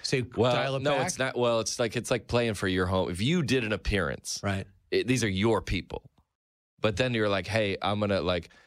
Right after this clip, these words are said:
Speaker 2: there was my buddy Andrew Schultz, who's a comedian, and I was, I had the six o'clock show sold out. He had the eight o'clock show sold out. He's a buddy of mine. He goes, "Hey, stay for the eight o'clock and come on my show."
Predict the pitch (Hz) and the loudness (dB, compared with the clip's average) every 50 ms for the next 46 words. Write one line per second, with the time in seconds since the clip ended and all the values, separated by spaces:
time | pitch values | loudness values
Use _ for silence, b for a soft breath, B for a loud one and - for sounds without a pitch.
0 | b b b _ _ - 104 101 98 90 95 92 90 92 95 92 87 90 92 87 | b b b _ _ 0 0 0 0 0 -2 -2 0 0 0 0 0 -2 -2 -2
1 | 78 80 - - 95 92 90 90 - - 78 78 82 80 - 82 82 85 82 80 | -2 -4 -2 2 2 2 2 2 0 -4 -8 -6 -8 -4 -4 -2 0 0 0 0
2 | 80 80 78 80 78 78 80 87 87 82 - - - _ - - 95 98 101 95 | 0 0 0 0 0 0 0 0 0 -2 -2 -4 -8 _ -4 -2 0 0 0 -2
3 | 82 82 - - 107 98 - - - - 92 87 - - - 92 90 87 - - | -2 -4 -4 -4 -4 -2 -4 -6 -2 -2 -2 -2 -2 0 0 0 0 0 0 0
4 | 90 87 85 85 82 80 90 92 87 82 73 78 87 92 90 - - 80 73 76 | 0 0 2 0 -2 -2 -2 -2 -2 -2 -2 -2 -2 -2 -2 -2 -2 -4 -4 -4
5 | - - - 69 - - 85 82 76 78 76 - 151 175 80 78 80 90 90 85 | -4 -4 -4 -2 -2 -2 -2 0 0 0 -2 -2 -4 -6 -4 -2 0 0 0 0
6 | 78 76 76 78 80 76 78 73 - - 90 90 78 - - - - 98 95 95 | -2 -2 -2 -2 -2 -4 -4 -4 -4 -2 -4 -4 -4 -4 -8 -2 0 0 0 2
7 | 92 90 87 87 87 b b b b b b b - 82 80 78 87 107 117 107 | 0 0 -2 -4 -6 b b b b b b b -4 -2 0 0 2 0 0 -2
8 | 95 - - 82 78 76 78 76 - - - b b b b b _ - 87 85 | -4 -4 -4 -4 -2 -2 -4 -6 -8 -12 -20 b b b b b _ -8 -6 -2
9 | - 92 90 85 76 69 73 90 95 90 80 - - - - | 0 0 0 0 -2 -2 -2 -2 -2 -2 -2 -4 -6 -6 -8